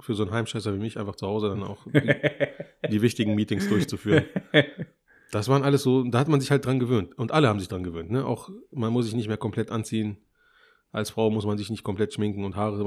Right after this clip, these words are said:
Speaker 1: machen. Das hat halt für viele, irgendwann haben, hat man sich an diese, an diese Pros auf jeden Fall gewöhnt, ne?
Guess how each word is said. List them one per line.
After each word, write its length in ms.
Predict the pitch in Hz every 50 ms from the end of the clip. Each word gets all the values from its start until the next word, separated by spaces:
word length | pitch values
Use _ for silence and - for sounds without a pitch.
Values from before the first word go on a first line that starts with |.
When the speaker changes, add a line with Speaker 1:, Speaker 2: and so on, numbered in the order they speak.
| 104 - -
Speaker 1:
machen. 260 | 107 98 95 107 101
Das 160 | 95 113 -
hat 160 | 143 135 139 135
halt 200 | 127 120 - -
für 120 | - 113
viele, 300 | - 139 143 143 143 139
irgendwann 300 | 127 143 143 143 135 127
haben, 220 | 131 135 131 139 139
hat 120 | 131 -
man 100 | 127 123
sich 100 | 120 135
an 80 | 123 113
diese, 340 | 120 117 113 117 117 123 - - - - - 185
an 160 | 131 110 104
diese 460 | 110 107 101 107 110 107 98 107 - - _ _ _ _ _ _ _ _ _ _ _
Pros 380 | - - 135 139 147 139 -
auf 100 | 139 117
jeden 120 | 127 131 117
Fall 120 | 120 107
gewöhnt, 380 | 104 104 104 107 98 87 80 95
ne? 180 | 107 131 139